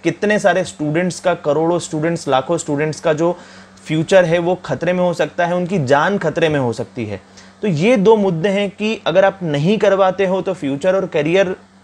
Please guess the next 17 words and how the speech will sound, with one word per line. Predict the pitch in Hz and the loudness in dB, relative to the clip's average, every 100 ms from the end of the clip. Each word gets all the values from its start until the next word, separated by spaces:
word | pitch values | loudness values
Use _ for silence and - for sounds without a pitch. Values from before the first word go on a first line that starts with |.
| - - | -20 -4
पे | 190 | 0
बात | 175 180 180 | 2 2 0
आती | 175 196 | 0 0
है, | 185 190 - - | -2 -4 -10 -4
और | 165 | 2
अगर | 170 202 | 4 4
एग्जाम | 196 170 202 | 2 2 0
करवाते | 190 156 156 170 208 | 2 2 4 2 4
हो | 190 127 - - - | 2 2 -4 -12 -4
तो | 185 | 0
बच्चों | 165 - 190 | 2 0 -2
की | 202 | 0
जान | 139 147 160 | 2 2 2
पे | 147 | 0
बात | 120 113 | 0 0
आती | 113 107 | -2 -4
है। | 104 104 | -10 -12